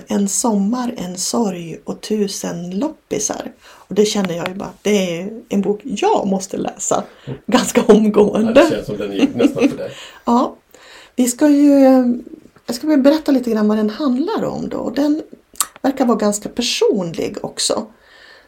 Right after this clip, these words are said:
Speaker 1: Den innehåller personliga insikter, den är mot-, med motiverande texter till praktiska instruktioner och utsökta recept. Det är det vi har fått höra.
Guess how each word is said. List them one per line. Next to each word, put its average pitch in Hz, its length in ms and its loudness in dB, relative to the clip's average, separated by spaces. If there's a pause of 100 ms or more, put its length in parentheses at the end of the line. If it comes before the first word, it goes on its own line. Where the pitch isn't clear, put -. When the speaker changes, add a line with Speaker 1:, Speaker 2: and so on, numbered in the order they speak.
(120)
Speaker 1:
Den 196 300 4
innehåller 180 440 -2
personliga 277 560 -2
insikter, 240 1000 -4
den 160 160 -2
är 160 80 -4
mot-, 160 260 -8 (100)
med 185 220 -2
motiverande 240 640 0
texter 233 560 -6
till 294 180 -8
praktiska - 580 -8
instruktioner 240 960 -4
och 240 120 -2
utsökta - 800 -6
recept. - 840 -6 (600)
Det 165 480 -6
är - 120 -14
det - 280 -10
vi 185 340 -6
har - 160 -14
fått - 280 -16
höra. - 560 -8